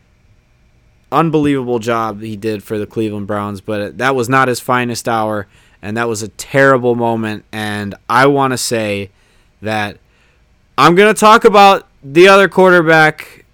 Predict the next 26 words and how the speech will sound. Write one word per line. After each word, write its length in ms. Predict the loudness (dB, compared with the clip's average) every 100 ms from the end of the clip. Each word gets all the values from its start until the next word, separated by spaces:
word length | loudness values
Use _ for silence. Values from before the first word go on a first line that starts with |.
| _ _ _ -2
after 380 | 2 2 2 2
him, 300 | 2 -2 -2
but 500 | -4 -4 -6 -20 2
Baker 340 | 4 6 4
Mayfield 560 | 4 2 2 2 0 0
deserves 500 | -4 -2 -2 -2 -6
all 220 | -2 2 2
the 80 |
criticism 640 | 2 0 -2 -4 -6 -6 -8
he 140 | -6
gets. 260 | -4 -6 -4
He 120 | -6
should 240 | -2 -2
have 100 | -2
closed 300 | -2 -2 -2
that 200 | -4 -6
door. 180 | -2 -2
Mahomes 440 | -2 0 0 0 -2
was 160 | -6
gone 400 | -4 -2 0 -2
right 180 | -2 -2
away 240 | -2 -4
in 80 | -4
the 80 | -8
third 340 | -10 -8 -8
quarter. 400 | -10 -10 -10 -12